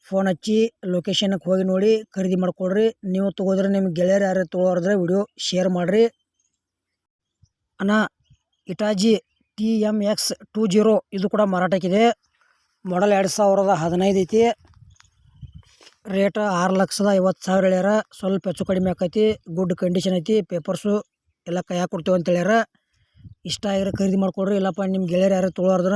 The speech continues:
ನಮ್ಮ ವಿಡಿಯೋ ಶೇರ್ ಮಾಡ್ರಿ, ಅವ್ರಿಗೆ ಅದು ಯೂಸ್ ಆಗಲಿ. ಅದೇ ರೀತಿ ನಿಮಗೆ Hyundai, Tata ಕಂಪನಿವ ಇಟಾಚಿಗಳು ಕೊಡೋದು ಅಂದ್ರೆ ನಮ್ಮ WhatsApp ನಂಬರ್ಗೆ ಅವ್ರ ಫೋಟೋ ಮಾಹಿತಿ ಕಳಿಸ್ಕೊಡ್ರಿ.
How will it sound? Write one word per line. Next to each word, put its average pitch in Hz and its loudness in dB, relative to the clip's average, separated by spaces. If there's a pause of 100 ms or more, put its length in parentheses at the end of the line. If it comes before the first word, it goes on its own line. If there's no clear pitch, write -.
ನಮ್ಮ 185 0
ವಿಡಿಯೋ 185 0
ಶೇರ್ 175 -2
ಮಾಡ್ರಿ, 180 -2
ಅವ್ರಿಗೆ 180 0
ಅದು 175 -2
ಯೂಸ್ 170 -2
ಆಗಲಿ. 190 0 (720)
ಅದೇ 202 -2
ರೀತಿ 208 0
ನಿಮಗೆ 202 2
Hyundai, 185 2 (180)
Tata 190 -2 (100)
ಕಂಪನಿವ 185 -2 (960)
ಇಟಾಚಿಗಳು 202 0
ಕೊಡೋದು 196 -2
ಅಂದ್ರೆ 196 0
ನಮ್ಮ 190 0
WhatsApp 170 -2
ನಂಬರ್ಗೆ 185 -2
ಅವ್ರ 170 -4
ಫೋಟೋ 170 -2 (140)
ಮಾಹಿತಿ 180 -2 (120)
ಕಳಿಸ್ಕೊಡ್ರಿ. 185 -2